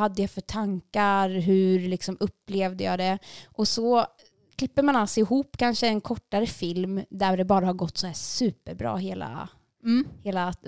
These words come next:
Speaker 1: alltså nu har det inte gått superbra kanske hela träningen, men man får den känslan.
Speaker 2: Ja.
Speaker 1: Eh, och sen så sitter vi ner och så analyserar vi det och tittar på det. Och sen så brukar jag be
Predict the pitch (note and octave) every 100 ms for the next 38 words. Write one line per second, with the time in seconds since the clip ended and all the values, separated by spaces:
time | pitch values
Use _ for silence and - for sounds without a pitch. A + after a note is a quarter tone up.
0 | G#3+ - - E3 F#3 F#3+ G3+ G#3 G#3+ G3
1 | G#3 B3+ - G3+ F#3 G3+ G3+ F#3 A3+ F#3+
2 | G3 F#3 C#4+ A#3+ C4+ C#4+ C#4 D4+ C#4 G#3
3 | G#3 G#3 F3+ A3 G3 D3 A3 G#3 G3 -
4 | - G#3 G3+ - B3+ C#4 C4+ B3+ C4+ C4+
5 | - A3+ A3 G#3 G3 G3 G#3+ G#3 G3+ G3+
6 | - F#3 F#3 F#3 F#3+ E3+ E3+ F3 F#3 -
7 | G#3 _ F#3 - F#3 D#3 F#3 - - -
8 | A3+ - A3 A#3+ A3+ A#3+ A3+ A3 G#3 G#3
9 | G3+ G3 F#3+